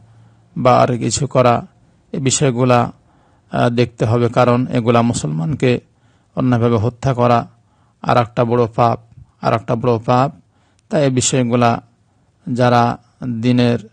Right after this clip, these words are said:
যারা দেশের প্রধান এবং যারা, যারা দেশের চালানোর, আহ, বিষয়গুলো হাত নিয়ে, হাতে নিয়ে আসেন, অবশ্যই আপনাদেরকে বিষয়গুলা দেখা দরকার, বিষয়গুলা দেখা দরকার। আর যারা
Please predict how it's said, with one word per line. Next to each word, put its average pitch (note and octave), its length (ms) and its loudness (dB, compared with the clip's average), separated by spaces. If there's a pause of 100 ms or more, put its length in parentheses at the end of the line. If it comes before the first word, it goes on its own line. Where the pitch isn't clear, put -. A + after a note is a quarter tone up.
(320)
যারা B2 220 4
দেশের B2 640 -2
প্রধান A#2+ 560 0 (460)
এবং B2 320 0
যারা, A#2 380 2
যারা A#2 260 2
দেশের A#2+ 540 0
চালানোর, A#2 540 0 (500)
আহ, B2 340 0
বিষয়গুলো A#2 640 -2
হাত A#2 260 -2
নিয়ে, B2 180 0
হাতে A#2 280 -2
নিয়ে B2 180 0
আসেন, C3 380 -2 (500)
অবশ্যই C#3+ 420 -2
আপনাদেরকে B2+ 600 0
বিষয়গুলা A#2+ 600 0 (540)
দেখা A#2+ 340 -2
দরকার, A#2+ 440 0 (600)
বিষয়গুলা B2+ 640 -2
দেখা B2+ 280 -2
দরকার। A#2+ 420 -2 (560)
আর C3+ 220 0
যারা B2 400 4